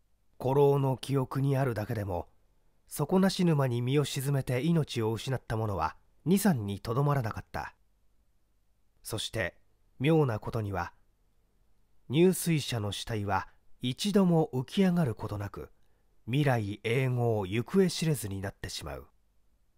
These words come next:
現にもみ山ホテルが建ってから二人の犠牲者があった。一人は近くの村の若い者で、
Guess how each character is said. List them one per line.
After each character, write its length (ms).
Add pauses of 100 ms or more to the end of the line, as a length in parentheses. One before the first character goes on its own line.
(480)
現 200
に 240 (280)
も 140
み 140
山 220
ホ 140
テ 100
ル 100
が 120
建 100
っ 40
て 140
か 100
ら 180 (180)
二 240
人 120
の 140
犠 120
牲 180
者 160
が 100
あ 40
っ 120
た。 240 (1160)
一 240
人 140
は 200 (180)
近 260
く 140
の 160
村 260
の 200
若 240
い 80
者 200
で、 220